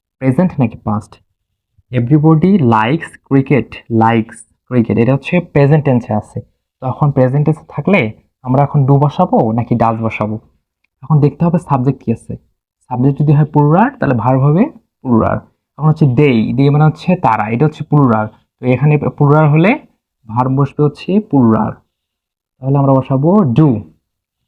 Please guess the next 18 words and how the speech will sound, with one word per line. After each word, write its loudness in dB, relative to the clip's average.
তাহলে 0
এইটা 0
যদি 0
হচ্ছে 0
অ্যাফার্মেটিভ 0
আছে, 0
তো -2
এখানে 0
হবে 0
নেগেটিভ, 0
তাহলে -4
সাথে -6
আমরা 0
not 2
বসাই -6
দিব, -6
don't 0
they। -2